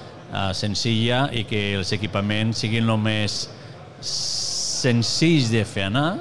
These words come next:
no? Que tinguin lo, lo, dintre de les seves possibilitats. Clar,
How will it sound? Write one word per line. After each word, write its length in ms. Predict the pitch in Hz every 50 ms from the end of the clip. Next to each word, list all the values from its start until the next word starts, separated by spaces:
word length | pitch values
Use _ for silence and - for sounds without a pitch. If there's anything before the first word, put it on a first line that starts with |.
| 339 -
no? 240 | 95 104 139 165 147 104
Que 140 | 101 95
tinguin 320 | 82 107 104 107 110 104 104
lo, 100 | 104 104
lo, 220 | 104 104 107 107 110 - - - - - 127
dintre 380 | 123 135 139 139 113 123 117 127
de 80 | 127 127
les 140 | 117 110 -
seves 160 | 113 113 117
possibilitats. 460 | - 113 95 107 90 - 120 117 - - -
Clar, 160 | 131 117 92